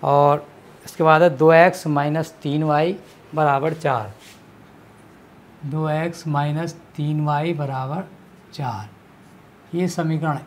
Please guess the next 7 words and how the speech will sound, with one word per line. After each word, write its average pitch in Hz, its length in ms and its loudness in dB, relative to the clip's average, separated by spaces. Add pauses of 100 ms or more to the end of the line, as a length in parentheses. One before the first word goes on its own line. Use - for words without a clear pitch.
एक 156 240 -6
है, 170 360 -2
ये 147 80 -4
समीकरण 139 460 -8
नंबर 123 320 -8 (1400)
दो 151 200 -6
है। 107 240 -8